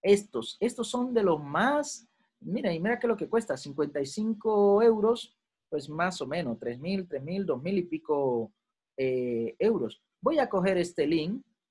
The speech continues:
No, voy a coger el nombre, porque si alguno alguna vez tiene ese problema en su casa y no se puede conectar con nada, y se le dificulta y el internet va a pedales, con eso lo resuelve.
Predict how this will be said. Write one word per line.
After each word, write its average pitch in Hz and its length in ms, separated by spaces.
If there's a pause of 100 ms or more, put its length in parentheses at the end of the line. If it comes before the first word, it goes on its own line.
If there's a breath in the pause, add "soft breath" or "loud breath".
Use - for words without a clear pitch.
(280)
No, 185 320
voy 214 120
a 285 100
coger 240 220
el 175 240
nombre, 120 540 (380)
porque 208 300
si 196 160
alguno 208 340
alguna 226 280
vez 214 140
tiene 214 180
ese 208 160
problema 190 360
en 190 60
su 175 140
casa 175 240
y 139 40
no 151 80
se 185 140
puede 185 220
conectar 170 480
con 147 220
nada, 131 380 (520)
y 156 200
se 160 120
le 151 80
dificulta 160 640
y 151 80
el 151 80
internet 156 460
va 190 220
a 180 100
pedales, 185 500
con 160 220
eso 180 220
lo 180 140
resuelve. 117 640